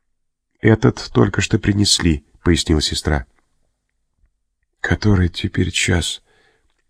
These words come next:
«Без десяти одиннадцать». «Я... я...» Голос Кэт замер.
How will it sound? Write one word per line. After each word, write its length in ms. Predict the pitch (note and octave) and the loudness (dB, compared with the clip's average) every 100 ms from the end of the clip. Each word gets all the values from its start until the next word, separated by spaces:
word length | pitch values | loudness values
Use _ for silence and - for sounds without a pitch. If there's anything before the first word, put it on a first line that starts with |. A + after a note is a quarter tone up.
| _ | _
«Без 280 | - F#2 F#2 | 0 4 4
десяти 380 | F#2+ G2 - D3+ | 4 0 0 2
одиннадцать». 580 | B2+ G#2 G2 A2 - - _ _ _ _ _ _ _ _ _ _ _ _ - | 4 2 2 -2 -6 -12 _ _ _ _ _ _ _ _ _ _ _ _ -10
«Я... 540 | - - E2 D#2 D2 - _ _ _ _ _ _ _ _ _ _ _ _ _ - | -4 0 2 0 -2 -10 _ _ _ _ _ _ _ _ _ _ _ _ _ -10
я...» 480 | - E2 E2 D2+ C#2+ _ _ _ _ _ _ _ | -2 2 2 0 -4 _ _ _ _ _ _ _
Голос 320 | E2 F#2 F2 | 4 6 6
Кэт 160 | - F#2 | 4 0
замер. 540 | D#2+ E2 D#2+ D2 C#2 | 2 4 4 2 -4